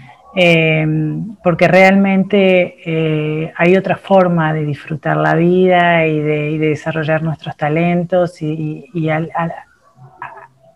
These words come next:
al mismo tiempo es mucho más próspero y abundante. Eh, yo les diría que no se permitan quedarse en un lugar que no les hace felices. No se lo permitan.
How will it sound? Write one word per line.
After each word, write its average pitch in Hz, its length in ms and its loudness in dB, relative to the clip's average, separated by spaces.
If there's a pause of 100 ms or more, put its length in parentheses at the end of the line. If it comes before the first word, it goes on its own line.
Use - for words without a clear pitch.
al 175 160 -2
mismo 175 400 0
tiempo 185 420 2
es 135 100 -2
mucho 170 360 -2
más 160 240 -4
próspero 170 500 0
y 151 160 -2
abundante. 160 760 -2 (1000)
Eh, 180 220 2
yo 180 160 4
les 196 120 6
diría 190 320 4
que 185 100 -2
no 175 100 2
se - 160 -2
permitan 160 600 0
quedarse 160 420 -2
en 156 100 0
un 160 80 0
lugar 156 300 -2
que 160 100 -6
no 156 120 -2
les 147 240 -6
hace 151 260 -8
felices. 147 760 -12 (240)
No 180 160 0
se 175 140 -6
lo 156 120 -2
permitan. 147 560 -10